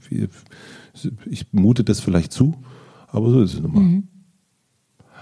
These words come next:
Speaker 1: Das weißt du dann aber schon sehr lange, demnach.
Speaker 2: Ja, ja.
Speaker 1: Aber
Speaker 2: Und,
Speaker 1: wieso?
Speaker 2: und ich find's auch immer interessant, dass oft dann jemand anders kommen muss, um einem das zu erklären, was man eigentlich macht.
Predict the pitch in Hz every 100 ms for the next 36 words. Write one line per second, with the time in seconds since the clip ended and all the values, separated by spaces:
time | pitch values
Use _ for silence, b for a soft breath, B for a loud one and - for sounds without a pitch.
0 | B - - 120 123 131 120 110 107 -
1 | 101 107 139 131 - - 78 76 - _
2 | - 320 240 _ _ _ _ _ _ _
3 | 226 262 175 - _ - 214 214 - 240
4 | 254 247 247 233 220 208 214 208 202 -
5 | 202 214 202 202 190 190 208 196 185 170
6 | 202 208 - 190 180 175 175 175 175 -
7 | 165 175 170 - - 170 - 190 185 170
8 | 160 165 - 165 165 160 170 - 180 165